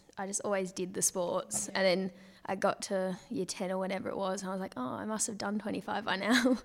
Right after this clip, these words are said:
Speaker 1: <laughs> And I counted them off. I was like, "Oh, yeah, cool." <laughs> Yeah. I think, like, for the younger girls as well, I know my sister, she's already planning on, "Oh, I wanna get to the igsa twenty-five Club," like Elle did.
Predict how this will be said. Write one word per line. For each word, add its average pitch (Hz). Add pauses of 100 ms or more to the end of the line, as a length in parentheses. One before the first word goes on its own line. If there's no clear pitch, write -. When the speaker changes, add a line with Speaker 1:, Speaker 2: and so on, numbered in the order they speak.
Speaker 1:
<laughs> -
And 202
I -
counted -
them -
off. 233
I 262
was 254
like, -
"Oh, 262
yeah, 262
cool." 269
<laughs> - (640)
Yeah. - (240)
I 240
think, 247
like, 285
for 311
the 302
younger 220
girls 214
as 214
well, 208 (320)
I 220
know 226
my 233
sister, 208
she's 208
already 202
planning 180
on, 185 (160)
"Oh, 196
I 196
wanna 208
get 208
to 220
the 220
igsa 202
twenty-five 196
Club," 196
like 202 (320)
Elle 196
did. 208